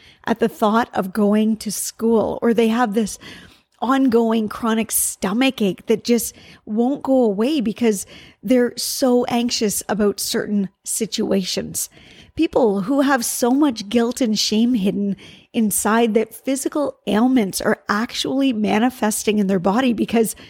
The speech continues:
the stress that they are constantly feeling is causing sickness to occur. I know teens and adults who are so lost and misguided that they have no firm identity, and therefore they're grasping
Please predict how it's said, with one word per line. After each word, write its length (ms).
the 100
stress 800
that 180
they 140
are 120
constantly 680
feeling 560
is 200
causing 540
sickness 640
to 200
occur. 400
I 60
know 180
teens 720
and 200
adults 600
who 140
are 140
so 240
lost 520
and 120
misguided 640
that 160
they 160
have 540
no 320
firm 480
identity, 800
and 180
therefore 500
they're 160
grasping 800